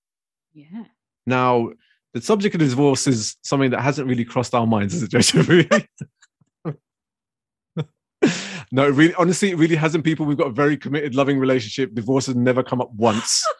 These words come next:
Speaker 1: <laughs>
Speaker 2: all right, in seven and a half years. I say that with, like, all my fingers crossed and shit. Um, or has it for you, Jojo B?
Speaker 1: You cannot get rid of me.
Speaker 2: Yeah, unfortunately, I'm
Speaker 1: So,
Speaker 2: stuck.
Speaker 1: you know,
Speaker 2: Um,
Speaker 1: unless you, like,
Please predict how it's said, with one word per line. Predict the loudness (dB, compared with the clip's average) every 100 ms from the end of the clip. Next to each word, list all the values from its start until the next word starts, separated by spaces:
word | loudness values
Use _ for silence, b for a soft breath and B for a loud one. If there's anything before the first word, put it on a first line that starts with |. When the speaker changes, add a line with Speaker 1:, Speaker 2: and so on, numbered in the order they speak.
| B
Speaker 1:
<laughs> | B _ -4
Speaker 2:
all | 0
right, | 0 0
in | -2
seven | 0 2
and | 2
a | -2
half | -4
years. | -4 -4 -6 -10 -16 _ _ _
I | -8
say | 0 2
that | 2 0
with, | -2
like, | -2 -4 -6
all | -6
my | -4
fingers | -4 -4 -6 -8
crossed | -8 -10 -10
and | -14
shit. | -12 -16 -18 b b b b -2
Um, | 0 2 0 -2 _ _ -4
or | -4
has | 0 0
it | 0
for | 0
you, | 0
Jojo | 0 -2
B? | -6 -10 _ _ _ -14
Speaker 1:
You | -8 -6 -6 -8 -10 _ _ _ _ _ _ _ -16
cannot | -6 -4 -2 -4 -4
get | -4
rid | -4 -6
of | -8
me. | -10 -12 -12 -14 -6
Speaker 2:
Yeah, | -2 0 0
unfortunately, | -2 -2 0 2
I'm | 2 2
Speaker 1:
So, | 2
Speaker 2:
stuck. | 0 0 -8 _ _ _ _ _ _ _ -10
Speaker 1:
you | -6
know, | -4
Speaker 2:
Um, | -2 -4 -6 _ _ -18
Speaker 1:
unless | -10 -10 -10
you, | -12 -12 -10
like, | -10 -10 -14